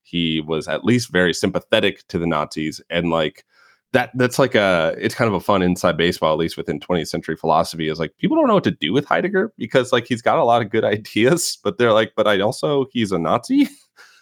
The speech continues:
So, or he became a Nazi. So it's like, how he's got, how could someone who has pretty salient critiques on what is wrong with modernity, or what, at least its effects on us,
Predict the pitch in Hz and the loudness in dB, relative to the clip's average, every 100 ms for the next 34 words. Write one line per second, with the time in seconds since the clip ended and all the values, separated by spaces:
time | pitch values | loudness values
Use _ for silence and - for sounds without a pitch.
0 | _ - 131 120 110 101 117 113 110 98 | _ 2 2 4 0 0 0 2 2 0
1 | 151 147 95 80 76 - 76 - _ _ | 0 2 2 0 -4 -8 -10 -12 _ _
2 | _ - 127 117 127 113 - - 147 180 | _ 0 0 2 0 -2 -6 -4 2 2
3 | 175 151 - 156 127 165 196 - _ _ | 2 -2 -4 -6 -4 -6 -6 -10 _ _
4 | _ _ _ _ _ - 185 185 202 196 | _ _ _ _ _ -2 0 0 -2 2
5 | 180 147 123 139 - - 190 285 - 113 | 4 4 2 -2 -2 -2 2 2 2 0
6 | 110 110 101 - 92 - 90 78 - - | 2 2 0 -2 -6 -2 -2 -2 -8 -12
7 | - 80 73 67 _ - - - 92 104 | -4 -2 -2 -6 _ -20 -20 -6 2 4
8 | 120 92 85 82 78 71 69 71 - _ | 4 2 2 4 4 0 -4 -8 -14 _
9 | _ - 78 - 85 80 78 73 73 76 | _ -4 -4 -2 -4 -2 -2 0 0 0
10 | 69 90 120 - 113 135 139 147 131 113 | 0 2 0 0 -2 0 0 0 0 -4
11 | - - - 73 50 50 - | -4 -6 -4 -6 -6 -8 -10